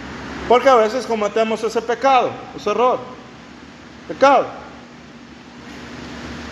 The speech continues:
Porque piden mal. "Señor, dame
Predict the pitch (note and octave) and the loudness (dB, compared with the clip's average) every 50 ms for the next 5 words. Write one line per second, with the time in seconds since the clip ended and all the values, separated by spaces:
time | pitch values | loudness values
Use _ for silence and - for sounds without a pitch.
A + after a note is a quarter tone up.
0 | - - - - - - - - - - - - - - - - - - - A3+ | -12 -12 -12 -12 -12 -12 -12 -12 -12 -12 -12 -12 -12 -12 -12 -12 -6 2 4 4
1 | A3 - B3 A3+ A3+ A#3+ B3+ B3 B3 B3+ A#3+ A#3+ B3+ C#4+ D#4 D#4+ D#4 D4+ A#3+ - | 4 6 6 4 4 4 2 6 6 4 4 4 0 0 0 0 0 -2 -4 -8
2 | - - - - - - - - - - - - - - - - - - - - | -12 -18 -20 -20 -20 -20 -20 -20 -20 -20 -20 -20 -20 -20 -20 -20 -20 -20 -20 -20
3 | - - - - - - - - - - - - - - - - - - - - | -20 -20 -18 -18 -16 -16 -16 -14 -14 -14 -14 -14 -12 -12 -12 -12 -12 -12 -12 -10
4 | - - F3+ E3+ E3+ F#3 A3 C4 D4 D#4 E4+ E4+ D#4+ C#4+ - - - - - - | -4 2 2 4 6 6 6 8 8 8 8 6 4 2 -4 -10 -16 -18 -20 -20
5 | - - - - - - - - - - - - - - - - - - - - | -20 -20 -20 -20 -20 -20 -20 -20 -20 -20 -20 -20 -20 -20 -20 -20 -20 -20 -20 -18
6 | - E3+ F3 E3+ A#3+ C#4 D4 D4 D4 C#4+ C4+ C4 A#3+ A3 F#3+ | -14 -4 2 4 6 6 4 2 0 -2 -4 -4 -4 -6 -8